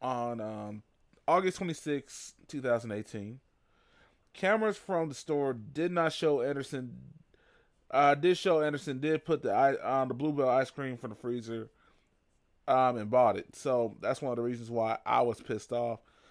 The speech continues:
because maybe he didn't need to go to jail for this if he was,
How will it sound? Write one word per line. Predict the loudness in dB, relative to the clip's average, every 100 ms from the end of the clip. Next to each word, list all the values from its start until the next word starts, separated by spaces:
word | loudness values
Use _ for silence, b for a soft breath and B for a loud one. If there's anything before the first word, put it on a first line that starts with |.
| b b
because | -2 -2
maybe | 0 -2 -2
he | -2
didn't | -4 -4
need | -4
to |
go | -4 -4
to | -2
jail | 0 0
for | 0
this | -8 -8 -8
if | -10 -8
he | -6 -6
was, | -4 -4 -2 -2 -4 -8 -14 -20